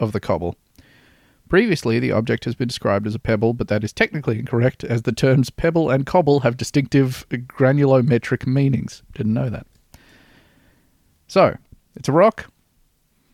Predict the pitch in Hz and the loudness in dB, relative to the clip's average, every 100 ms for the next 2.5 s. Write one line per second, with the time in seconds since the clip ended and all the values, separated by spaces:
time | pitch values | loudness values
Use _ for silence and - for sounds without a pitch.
0 | - - - 160 170 180 - - - - | -20 -18 -6 -2 2 2 0 -4 -12 -20
1 | - _ _ _ - 175 - 151 139 127 | -20 _ _ _ 0 2 4 2 4 2
2 | - - - - - | 0 -6 -6 -12 -14